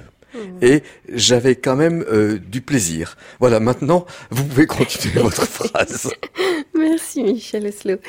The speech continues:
Speaker 1: Donc, je disais qu'après des années de chômage, en décembre quatre-vingt-dix-huit, Kirikou,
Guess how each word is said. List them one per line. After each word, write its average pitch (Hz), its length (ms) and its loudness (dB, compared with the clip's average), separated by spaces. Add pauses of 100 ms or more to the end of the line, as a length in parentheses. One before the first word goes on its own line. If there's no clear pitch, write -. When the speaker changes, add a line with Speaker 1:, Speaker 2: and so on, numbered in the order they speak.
(400)
Speaker 1:
Donc, 208 200 2
je 214 100 -6
disais 226 300 -2
qu'après 226 320 0
des 208 180 4
années 214 220 4
de 220 40 -18
chômage, 233 720 2
en 190 100 -4
décembre 226 400 -4
quatre-vingt-dix-huit, 196 1000 -6 (320)
Kirikou, 247 640 -2